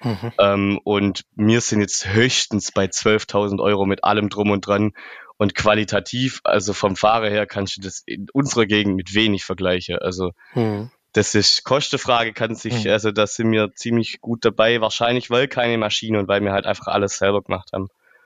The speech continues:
Speaker 1: Ich hab dich gerade unterbrochen. Ähm, der, der tüv-Mann kam zum ersten Mal, kam er dann nochmal und hat nochmal
Speaker 2: Ja.
Speaker 1: geguckt, oder?
Speaker 2: <laughs> Also vorgeschrieben war von Anfang,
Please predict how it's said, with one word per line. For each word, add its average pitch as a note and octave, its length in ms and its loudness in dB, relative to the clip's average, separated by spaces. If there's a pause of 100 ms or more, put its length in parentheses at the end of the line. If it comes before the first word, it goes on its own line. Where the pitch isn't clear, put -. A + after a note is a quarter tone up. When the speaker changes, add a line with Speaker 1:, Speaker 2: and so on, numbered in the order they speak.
(440)
Speaker 1:
Ich - 80 -2
hab B2+ 80 0
dich C#3+ 100 2
gerade D3+ 200 4
unterbrochen. C3 580 0
Ähm, C3+ 440 -2
der, B2+ 200 4 (240)
der C3 120 2
tüv-Mann C#3+ 480 -2
kam C#3 220 0
zum D3 160 -4
ersten C3+ 360 0
Mal, D#3 100 4
kam D3+ 200 0
er C3+ 100 2
dann A#2+ 100 -2
nochmal G3+ 400 -2
und E3 140 -4
hat C#3+ 140 -4
nochmal A#2+ 240 0
Speaker 2:
Ja. D#3+ 280 4
Speaker 1:
geguckt, - 160 -2
oder? C3 200 0
Speaker 2:
<laughs> - 680 -8
Also B2 380 2
vorgeschrieben C3+ 880 0 (140)
war G#2+ 360 2
von A2 220 -4
Anfang, A#2 440 -2